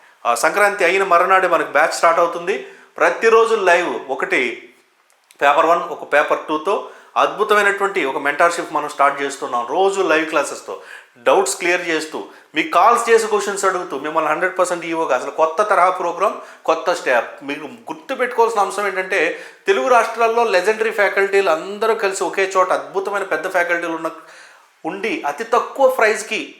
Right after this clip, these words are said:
కోర్స్ ఇచ్చేటువంటి వాడు ఎవరైనా ఉన్నారంటే మనం మాత్రమే. యుటిలైజ్ చేసుకోండి, లేదంటే నష్టపోతారు. అన్ని సబ్జెక్టులు నేను ఒక్కడే చెప్పాను. అందరూ వేరియస్ ఫ్యా-, ఫ్యాకల్టీస్తో మనకి క్లాసెస్ చెప్పిస్తూ, డౌట్స్ క్లియర్ చేస్తూ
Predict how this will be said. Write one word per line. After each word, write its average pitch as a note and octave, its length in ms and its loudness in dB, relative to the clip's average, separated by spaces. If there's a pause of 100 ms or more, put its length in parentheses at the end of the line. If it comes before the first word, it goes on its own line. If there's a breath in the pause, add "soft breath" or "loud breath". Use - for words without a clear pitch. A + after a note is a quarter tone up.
(400)
కోర్స్ A3 280 2
ఇచ్చేటువంటి F3+ 420 -4
వాడు D3+ 120 -2
ఎవరైనా C#3+ 260 -2
ఉన్నారంటే C3+ 280 -6
మనం B2+ 320 -6
మాత్రమే. A2+ 480 -4 (280 loud breath)
యుటిలైజ్ E3 380 -4
చేసుకోండి, C#3+ 360 -6
లేదంటే A#2+ 520 -2 (200 loud breath)
నష్టపోతారు. B2 500 -2
అన్ని D3+ 140 -2
సబ్జెక్టులు D3+ 400 -6
నేను C3 160 -6
ఒక్కడే C#3 240 -8
చెప్పాను. C3 440 -4 (300 loud breath)
అందరూ G3+ 520 -2
వేరియస్ D3+ 400 0
ఫ్యా-, C3+ 200 2
ఫ్యాకల్టీస్తో D#3 760 -2
మనకి B2+ 240 -8
క్లాసెస్ C3 440 -2
చెప్పిస్తూ, C#3+ 340 -10
డౌట్స్ C3+ 320 -4
క్లియర్ C#3 340 -6
చేస్తూ G#3+ 340 -8